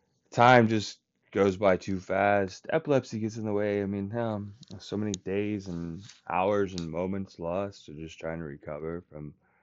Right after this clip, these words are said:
um,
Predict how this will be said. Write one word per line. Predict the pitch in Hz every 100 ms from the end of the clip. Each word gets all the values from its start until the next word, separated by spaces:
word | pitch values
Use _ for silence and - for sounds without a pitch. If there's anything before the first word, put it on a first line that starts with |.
| _ _ _ _ _ _ _ _ _ _ _ _ _ _ _ -
um, | 110 107 92 85 80